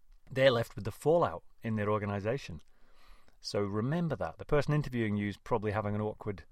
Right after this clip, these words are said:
an awkward day too. So feel a bit of empathy for them, and it's hard to be as nervous when you feel empathic for someone else. Tip ten. If it's a face-to-face interview, ask your partner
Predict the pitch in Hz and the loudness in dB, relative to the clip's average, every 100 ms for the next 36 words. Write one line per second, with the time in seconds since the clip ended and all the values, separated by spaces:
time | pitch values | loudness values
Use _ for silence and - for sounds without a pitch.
0 | - 110 113 - 107 90 101 95 - 139 | -10 -4 -4 -4 -10 -4 -6 -6 -8 -8
1 | 87 - - - - - - - - - | -8 -14 -20 -20 -20 -20 -20 -18 -18 -18
2 | - - - - 120 160 156 143 127 139 | -20 -20 -20 -16 -8 0 0 2 4 4
3 | 127 110 98 87 85 101 123 - 143 131 | 2 -6 -8 -8 -6 -8 -8 6 6 6
4 | 123 123 113 120 120 95 - 101 101 - | 2 2 2 2 2 0 -6 -6 -6 -4
5 | 101 95 95 110 - 101 - - - - | -2 -2 -2 -4 -4 -8 -10 -18 -20 -20
6 | - 98 104 92 87 80 - - - _ | -10 -6 -4 -6 -8 -10 -14 -20 -20 _
7 | _ _ _ _ - 165 - 135 95 - | _ _ _ _ -4 -2 0 2 2 -2
8 | - _ - - _ - 160 190 160 - | -20 _ -20 -20 _ -4 0 0 2 6
9 | 160 - - 151 139 151 147 143 156 147 | 6 6 0 0 2 -2 -2 0 -2 -2
10 | - - - _ _ _ _ - 104 151 | -12 -18 -20 _ _ _ _ -8 -4 -2
11 | - - 175 - 143 127 107 104 | -4 -2 -4 4 6 6 4 -4